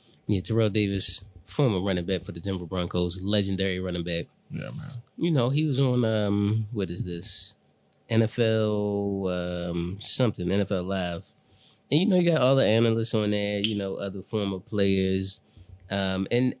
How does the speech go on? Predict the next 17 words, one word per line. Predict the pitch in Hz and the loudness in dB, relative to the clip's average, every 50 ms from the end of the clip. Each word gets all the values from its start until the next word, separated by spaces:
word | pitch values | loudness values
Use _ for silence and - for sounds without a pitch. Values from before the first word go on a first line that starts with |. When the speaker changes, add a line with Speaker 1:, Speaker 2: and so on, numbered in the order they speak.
| _ - | _ 0
Speaker 1:
every | 127 151 165 180 185 185 180 175 170 165 | 2 2 2 2 0 0 2 2 4 4
sports | 147 - - - 151 156 147 - | 2 2 2 2 2 2 4 4
show | - 135 120 113 110 107 | 4 4 4 4 4 2
has | 110 113 107 104 98 95 92 - - - - _ - 110 | 2 2 2 0 0 -2 -6 -8 -12 -16 -20 _ -6 -2
just | 110 165 190 - - | 2 2 4 4 2
one. | 110 107 113 135 123 101 104 | 2 4 4 4 4 4 4
It | 123 139 | 4 4
seems | - 220 233 | 4 6 6
like | 190 151 | 6 4
it's | 151 127 | 4 4
only | - 127 147 147 139 | 4 2 2 4 4
one. | 127 123 104 104 | 4 2 2 0
It | 104 123 | 0 0
has | 131 123 113 | 0 0 0
one | 107 110 120 127 131 | -2 -2 0 0 0
female. | 120 - - 120 110 104 95 87 87 92 104 - _ _ _ _ _ _ - - - - - - - - - _ _ _ - | 0 2 2 2 2 2 0 -2 -4 -6 -12 -16 _ _ _ _ _ _ -20 -20 -20 -18 -18 -18 -20 -20 -20 _ _ _ 0
And, | 120 117 113 110 | 2 4 4 2